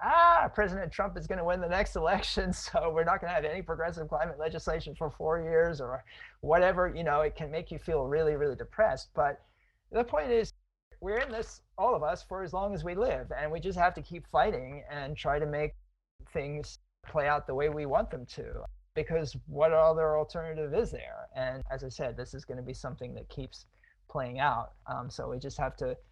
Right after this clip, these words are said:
stay with the trouble and try and fight to make better worlds possible.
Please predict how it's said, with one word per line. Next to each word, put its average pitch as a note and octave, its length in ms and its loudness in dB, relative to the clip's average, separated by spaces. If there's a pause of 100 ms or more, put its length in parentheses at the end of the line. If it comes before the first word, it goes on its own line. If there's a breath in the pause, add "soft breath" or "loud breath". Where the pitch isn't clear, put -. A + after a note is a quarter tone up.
(140)
stay E3+ 260 4
with E3 140 2
the D#3+ 80 -2
trouble D#3 500 2 (280)
and B2 420 -10 (380)
try C3 280 0
and C3 160 -4
fight C3+ 260 0
to - 80 -8
make C3 280 -4 (180)
better C3+ 280 0
worlds C3+ 360 0
possible. B2+ 600 -6